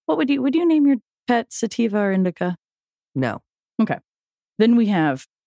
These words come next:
Speaker 1: that was just
Speaker 2: <laughs>
Speaker 1: weed dog names. It goes on. Then there's stoner dog names, which I like to imagine these are for when, if you have a dog that smokes weed.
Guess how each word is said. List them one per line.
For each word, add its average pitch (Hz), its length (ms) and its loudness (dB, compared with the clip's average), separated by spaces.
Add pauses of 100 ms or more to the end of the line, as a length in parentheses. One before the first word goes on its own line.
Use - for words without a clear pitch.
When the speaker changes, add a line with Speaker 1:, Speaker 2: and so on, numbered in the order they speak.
(540)
Speaker 1:
that 226 140 2
was 269 140 2
just 208 200 -2
Speaker 2:
<laughs> 143 100 -2
Speaker 1:
weed 190 440 0
dog 127 320 0
names. 127 400 -2
It 170 60 -2
goes 208 240 -2
on. 120 420 -2
Then 202 140 0
there's 165 280 -4 (280)
stoner 180 680 0
dog 110 380 -4
names, 110 600 -6
which - 180 -8
I 147 140 0
like 147 180 -2
to 127 340 -2
imagine 120 800 -2 (640)
these 160 260 0
are 151 80 -2
for 156 200 0
when, 139 260 2
if - 140 -4
you 131 80 0
have 135 80 -2
a 127 40 -6
dog 120 220 -4
that 131 80 -6
smokes 170 260 -2
weed. - 180 -6